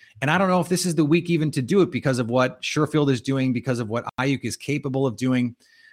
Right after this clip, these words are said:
I think you probably just leave Jaire where he is, and then maybe we see him more in the slot.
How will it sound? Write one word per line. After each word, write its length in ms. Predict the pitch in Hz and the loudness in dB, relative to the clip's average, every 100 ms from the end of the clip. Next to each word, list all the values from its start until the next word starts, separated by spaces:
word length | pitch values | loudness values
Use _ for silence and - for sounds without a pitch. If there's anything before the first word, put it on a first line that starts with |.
| - - | -10 -6
I 100 | 127 | -6
think 380 | - 190 196 | 0 0 2
you 60 | 151 | -2
probably 760 | - - 143 165 175 135 131 | -4 -4 -2 0 2 2 2
just 600 | 117 - 127 123 - - - _ | 0 -2 -2 -2 -6 -12 -20 _
leave 280 | 117 143 147 | 2 4 4
Jaire 360 | 117 139 131 127 | 2 2 2 4
where 140 | 123 | 2
he 160 | 123 120 | 2 2
is, 240 | 120 107 | 0 -2
and 180 | 123 139 | -2 0
then 140 | 139 | 2
maybe 220 | 135 143 | 2 4
we 120 | 135 127 | 4 2
see 240 | - 131 | 2 2
him 100 | 120 | 2
more 220 | 113 117 | 2 2
in 80 | 110 | 2
the 60 | 104 | -2
slot. 480 | - 117 120 113 | -2 -2 -2 -4